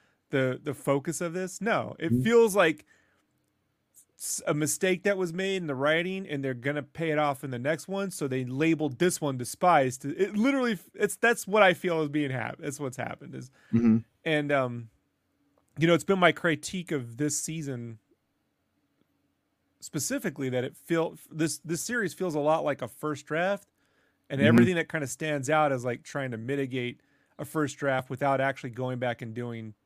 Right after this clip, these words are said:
Speaker 1: three or four more drafts to actually solve it in the writing or maybe in the editing, you know? I mean, there's only so much you can do. I, I'm, I'm very sympathetic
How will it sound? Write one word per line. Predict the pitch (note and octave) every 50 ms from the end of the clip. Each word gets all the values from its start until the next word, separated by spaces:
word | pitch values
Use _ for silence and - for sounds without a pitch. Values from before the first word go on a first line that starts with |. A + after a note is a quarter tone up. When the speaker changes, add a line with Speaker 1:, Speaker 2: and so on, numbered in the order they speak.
| _ _
Speaker 1:
three | - B2+ B2+
or | A#2
four | G#2 - - B2 A#2
more | A2+ A2+ A2
drafts | G#2 G#2 A#2 A2+ A2 G#2+ G#2 G#2+ - -
to | - -
actually | C3 B2 A2+ - - B2
solve | A2+ - - B2+ A#2+ A#2 A#2 A2+
it | A#2 B2 - _ _ _ _ _ _ _ _ _ _ _ _
in | D#3 C3+ B2+
the | B2
writing | B2+ F#3+ A3 A3 A3 G3+ G3+ G3 F3
or | D3+ C3+
maybe | B2+ B2 C#3 D#3 E3+ D3+ D3 D3
in | C3 A#2+
the | A#2
editing, | A#2+ C3 C#3 C3 A#2 A2+ A2+ A2+ A2+ A2+ A2+ B2 -
you | E3 D3+
know? | C3+ C#3+ C#3+ D3+
I | D#3
mean, | C#3+
there's | D3 D3 C#3
only | A3+ A3+ E3+
so | - - E3
much | D3 C#3 -
you | C#3+ A#2
can | C3+ B2
do. | B2+ D3 C#3+ C#3 C#3 C3+ - - _ _ _
I, | F#3
I'm, | - G#3+ A3 C#3
I'm | G#3+ A3+ G#3 F3+
very | B3 D#4 D4+ A#3+ F3
sympathetic | - - F#3+ E3 - C#3+ - - E3 E3 D#3+ C#3+ B2+ C3